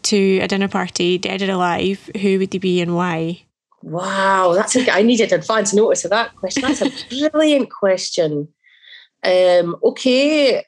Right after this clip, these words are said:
Speaker 2: number one would be my Italian grandfather, who was the most dapper man you'd ever met in your life. He used to wear a three-piece, uh, suit and a fedora. I don't remember him very, he died when I was very, very young, so I'd have him,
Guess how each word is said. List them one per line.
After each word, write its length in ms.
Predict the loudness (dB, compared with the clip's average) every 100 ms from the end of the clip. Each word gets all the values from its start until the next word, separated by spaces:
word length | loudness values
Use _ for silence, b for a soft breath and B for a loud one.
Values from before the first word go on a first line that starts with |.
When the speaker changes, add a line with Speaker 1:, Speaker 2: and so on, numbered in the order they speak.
| -2
Speaker 2:
number 340 | 0 2 2
one 380 | 2 2 2 0
would 160 | -2 0
be 500 | 0 2 4 4 2
my 220 | 2 2
Italian 640 | 2 0 -4 0 2 2 2
grandfather, 880 | 0 -2 -2 -2 -2 0 2 0 -2 -4
who 120 | -2
was 160 | -2 0
the 80 | 2
most 460 | 4 2 -2 _
dapper 420 | 0 0 0 -2 0
man 260 | 0 0
you'd 140 | -2 -4
ever 240 | -6 -2 0
met 200 | 2 0
in 100 | 0
your 140 | 0
life. 400 | 2 0 0 -2
He 80 | -4
used 120 | -4
to 60 | 0
wear 100 | 0
a 40 | 0
three-piece, 720 | -2 -2 0 -2 0 -2 0
uh, 160 | 0 2
suit 280 | 2 2 4
and 120 | 2
a 40 |
fedora. 640 | 2 0 2 2 2 0 -4 B B B -4
I 120 | 0
don't 180 | 2 2
remember 380 | 2 2 2 2
him 260 | 2 0
very, 300 | 0 2 2
he 140 | 0 -2
died 280 | 0 -2 -2
when 100 | -2
I 40 | -2
was 160 | 0
very, 240 | 0 2 2
very 300 | 4 2 2
young, 240 | -2 -2
so 180 | 0 2
I'd 120 | 2 0
have 120 | -6 -2
him, 360 | -4 0 -2